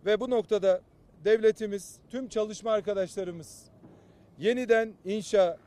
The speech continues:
yeniden ihya konusunda son derece kararlı ve dirayetlidir.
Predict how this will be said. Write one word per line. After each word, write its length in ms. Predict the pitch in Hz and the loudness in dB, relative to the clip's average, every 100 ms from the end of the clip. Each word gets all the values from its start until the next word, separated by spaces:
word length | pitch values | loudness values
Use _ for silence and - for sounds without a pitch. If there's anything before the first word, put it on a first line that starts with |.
| _ _ _ - | _ _ _ -6
yeniden 500 | 185 247 247 226 226 | -4 -2 0 0 0
ihya 540 | 190 175 214 226 226 - - - | -4 0 4 6 4 -2 -16 -4
konusunda 720 | 202 208 - 196 190 214 240 - - _ - _ _ - | -2 -2 -6 -2 4 4 2 -12 -20 _ -20 _ _ -10
son 340 | - 262 233 | 0 2 4
derece 480 | 214 202 175 226 214 | 2 2 2 0 0
kararlı 460 | 196 202 208 220 220 | 2 6 6 4 2
ve 180 | 208 | 0
dirayetlidir. 840 | 190 190 190 190 202 165 170 - | 2 4 4 2 -6 -10 -10 -14